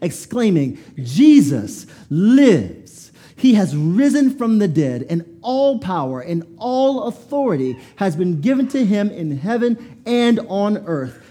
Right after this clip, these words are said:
And now he sits on the throne in heaven at the right hand of God,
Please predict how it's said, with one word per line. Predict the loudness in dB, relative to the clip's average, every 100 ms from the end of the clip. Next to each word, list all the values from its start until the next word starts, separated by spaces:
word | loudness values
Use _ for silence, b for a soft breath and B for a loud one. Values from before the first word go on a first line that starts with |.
| -8
And | -2 2 2 2 0 2
now | 0 0 -2 0
he | 0
sits | -2 -6 -6 -4 -4
on | -6 -4
the | -4
throne | -4 -6 -6
in | -4 -4
heaven | -4 -4 -6 B B -10
at | -8
the | -4
right | -4 -2 -2 -2 -4
hand | -8 -4 -4 -4
of | -6 -8
God, | -6 -6 -8